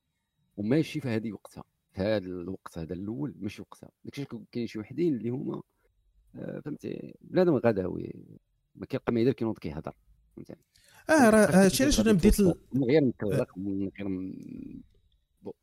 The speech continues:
Speaker 1: شي حاجه.
Speaker 2: هادشي علاش بديت التدخل ديالي، بان الناس كيحسوا بواحد لوبليغاسيون، يعني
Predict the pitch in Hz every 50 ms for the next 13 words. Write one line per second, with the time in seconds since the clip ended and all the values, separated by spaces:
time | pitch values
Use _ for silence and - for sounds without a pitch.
0 | _ - - - 175 175 208 - 349 359 330 196 165 - 220 - 220 190 220 -
1 | - 214 185 147 - 190 190 196 190 - 170 170 175 175 180 190 190 180 - -
2 | 180 - - - - 180 170 180 - 175 151 156 160 151 156 156 147 165 156 139
3 | - 131 120 113 123 131 139 135 135